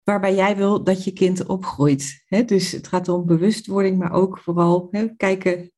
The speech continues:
naar jezelf. Ik heb, eh, eerder ook een podcast opgenomen met, eh, iemand die is, eh, houdt zich vooral bezig met, eh, pubers. En zij zegt ook van, hè,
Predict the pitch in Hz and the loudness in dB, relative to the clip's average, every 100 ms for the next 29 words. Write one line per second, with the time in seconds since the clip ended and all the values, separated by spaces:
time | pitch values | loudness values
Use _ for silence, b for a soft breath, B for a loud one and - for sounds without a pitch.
0 | _ 185 170 165 170 190 247 302 - - | _ 0 2 2 2 2 0 -2 -8 -4
1 | 190 190 185 175 214 202 190 214 233 220 | -4 -2 -2 0 0 0 0 0 0 -2
2 | - 233 - 220 - 220 - 214 214 214 | -4 -4 -2 -4 -2 -6 2 4 4 2
3 | 208 202 - 196 196 202 196 190 190 185 | 2 -4 -4 -4 -2 -2 -2 0 0 -2
4 | - 175 170 170 170 B B - 180 180 | -2 0 2 2 -2 B B -6 -4 -2
5 | 180 180 175 170 175 - 180 170 165 165 | -2 0 2 0 0 -2 -4 -2 -4 -4
6 | B B B _ 277 269 277 - B B | B B B _ 2 4 2 -2 B B
7 | B _ 208 202 202 196 196 190 190 180 | B _ -2 0 0 0 0 -4 -2 -4
8 | 185 233 | -2 -2